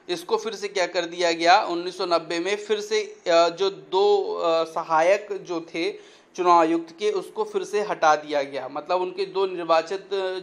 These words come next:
जो आयुक्त थे, उनकी जो, अ, पद थे, उनको समाप्त कर दिया गया। लेकिन फिर से क्या किया गया, अक्टूबर उन्नीस सौ तिरानवे में,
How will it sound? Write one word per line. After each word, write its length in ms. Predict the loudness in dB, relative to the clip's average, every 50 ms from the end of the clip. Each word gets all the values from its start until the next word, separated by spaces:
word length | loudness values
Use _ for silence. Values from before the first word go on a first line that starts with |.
| -10 -10
जो 340 | -8 -6 -6 -6 -6 -8 -10 -12 -16 _ _ -2
आयुक्त 480 | 0 0 0 -2 -6 -10 -14 -12 -8 -6
थे, 80 | -4
उनकी 360 | -4 -4 -6 -8 -10 -12 -14 -12
जो, 320 | -8 -6 -6 -4 -4 -4 -6 -10 -16 -20 -20 -20 -10 _ 2
अ, 300 | 4 6 8 6 6 4 0 -6 -16 -20 -10 -4 -2
पद 200 | -2 -2 -2 -4 -8
थे, 60 | -6
उनको 180 | -6 -6 -8 -8
समाप्त 400 | -4 0 2 2 2 2 -2 -6
कर 80 | -6
दिया 300 | -6 -6 -6 -4 -4 -4
गया। 260 | -4 -4 -6 -8 -8 -10 _ -20 -20 _ -8 -2
लेकिन 300 | -2 0 0 0 -4 -6
फिर 280 | -6 -4 -4 -4 -4
से 160 | -6 -8 -10 -6
क्या 200 | -2 -2 -2 -2
किया 240 | -2 -4 -4 -2
गया, 180 | 0 0 0 0
अक्टूबर 400 | 0 -2 -4 -4 -2 0 0 0
उन्नीस 400 | 0 -2 -4 -4 -4 -6 -6 -6
सौ 80 | -6 -8
तिरानवे 720 | -6 -4 2 6 8 8 8 6 4 0 -2 -4 -6 -8
में, 220 | -10 -12 -16